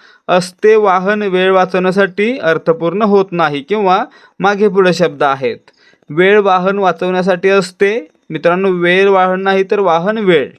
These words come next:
ठीक आहे, म्हणजे या ठिकाणी पर्याय तीन हा योग्य आहे.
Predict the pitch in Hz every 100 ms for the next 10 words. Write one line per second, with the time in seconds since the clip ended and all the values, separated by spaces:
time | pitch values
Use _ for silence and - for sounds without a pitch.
0 | - 208 269 175 - _ _ _ - 156
1 | 160 170 175 180 185 185 170 156 165 160
2 | 175 165 156 196 208 147 135 135 214 -
3 | 143 135 131